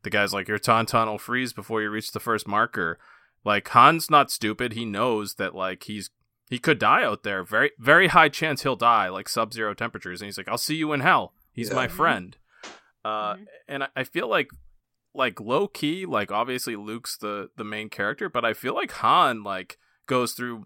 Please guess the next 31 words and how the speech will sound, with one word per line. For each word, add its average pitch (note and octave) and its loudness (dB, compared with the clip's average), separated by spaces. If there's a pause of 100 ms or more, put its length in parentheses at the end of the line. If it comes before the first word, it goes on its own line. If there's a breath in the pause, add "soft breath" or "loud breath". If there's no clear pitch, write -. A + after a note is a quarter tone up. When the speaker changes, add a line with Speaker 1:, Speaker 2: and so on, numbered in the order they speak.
Speaker 1:
the A2+ -4
most G#2+ -2
character A2+ -2
development F#2+ -6
in G2 -8
this F#2+ -6
film, G#2+ -2
like, F2+ -6
more A#2 0
than A2+ -2
anyone G#2+ -2
else. G#2 -2 (100)
And G2 -8 (580 loud breath)
I A#2 -2
think C#3+ 0
you C3+ -2
said C#3 2
it C3 4
at B2+ -2
the G2+ -6
beginning, G#2 -6
Steve, F2+ -12
like, F2 -8
he B2 -6
just B2+ -6 (140)
acts F#2+ 0
his F2 -8 (160)
ass F#2 -2
off. D#2+ -4
Like, F2 -8 (100)
Speaker 3:
Mm-hmm. E3+ -20